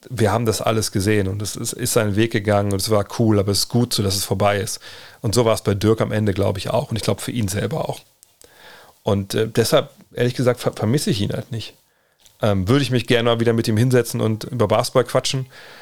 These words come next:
Und hab mich das extrem gefreut, dass wir da diesen ganz, ganz kurzen Moment hatten im, im Aufzug in, in Berlin.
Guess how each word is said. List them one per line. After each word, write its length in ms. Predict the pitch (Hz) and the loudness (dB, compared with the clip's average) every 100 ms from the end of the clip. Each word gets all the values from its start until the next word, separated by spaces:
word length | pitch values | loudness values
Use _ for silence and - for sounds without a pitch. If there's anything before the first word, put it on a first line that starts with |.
| - _ - | -20 _ 0
Und 100 | 117 | 0
hab 80 | 123 | 2
mich 100 | 120 | 0
das 160 | 113 | 0
extrem 340 | 117 - 123 113 | -2 0 0 0
gefreut, 440 | - - 110 - | 0 0 2 0
dass 160 | 110 - | 0 2
wir 100 | 107 | 4
da 140 | 104 | 4
diesen 180 | 101 104 | 2 2
ganz, 260 | 104 107 | 0 0
ganz 280 | - 107 - | 0 0 -2
kurzen 320 | - 113 - | 0 -2 0
Moment 340 | 110 101 110 117 | 0 2 0 0
hatten 320 | 110 113 107 | -2 -2 -6
im, 380 | 117 101 98 98 | -2 -2 0 -2
im 260 | 110 104 | -2 0
Aufzug 460 | - 110 - 123 - | 0 0 -2 -4 -2
in, 180 | 117 - | -2 -2
in 120 | 107 | 0
Berlin. 400 | 101 98 120 139 | 2 4 2 0